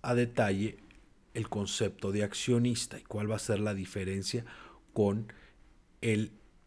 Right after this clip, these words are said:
eh, concepto de socio. Bueno,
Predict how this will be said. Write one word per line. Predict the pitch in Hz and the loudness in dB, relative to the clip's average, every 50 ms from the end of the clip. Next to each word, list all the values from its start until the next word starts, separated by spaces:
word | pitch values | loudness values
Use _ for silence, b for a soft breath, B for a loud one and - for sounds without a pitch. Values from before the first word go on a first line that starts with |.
| _ _ _ - - _ _ _ _ - - - - - - - - - - - _ - - - - - _ | _ _ _ -20 -20 _ _ _ _ -20 -20 -20 -20 -20 -20 -20 -20 -20 -20 -20 _ -20 -20 -20 -20 -12 _
eh, | - 113 107 104 101 - - - - - | 2 2 2 2 0 -6 -16 -20 -18 -4
concepto | - 117 101 101 - - 123 110 113 - - 117 104 | -2 0 0 0 2 2 2 2 2 0 0 2 2
de | 90 85 | 2 0
socio. | - - - - - - - - - - - - - | -6 -8 -8 -10 -12 -12 -12 -14 -16 -20 -20 -14 -14
Bueno, | - - - | -14 -14 -14